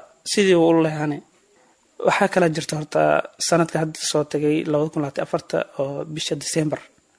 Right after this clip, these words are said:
Gobolka hadda aan, aan ku noolaa dhowr afdu waa ka dhacay oo is xiga xiga. Oo rag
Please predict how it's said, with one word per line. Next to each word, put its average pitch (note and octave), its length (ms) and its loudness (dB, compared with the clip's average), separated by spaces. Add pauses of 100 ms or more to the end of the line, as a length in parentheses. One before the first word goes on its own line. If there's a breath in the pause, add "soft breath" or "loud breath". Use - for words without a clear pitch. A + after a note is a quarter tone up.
(560 soft breath)
Gobolka D#3 300 2
hadda D#3 160 2
aan, D3+ 140 2
aan D3+ 100 -4
ku - 120 -6
noolaa D3+ 360 -2 (100)
dhowr E3 280 -2
afdu D#3 260 -4
waa C#3 100 -2
ka D3 140 -8
dhacay C#3+ 300 -10 (760 soft breath)
oo D#3 140 0
is - 160 -4
xiga D#3 280 -6
xiga. C#3+ 260 -8 (1300 soft breath)
Oo D#3 120 0
rag E3 160 -2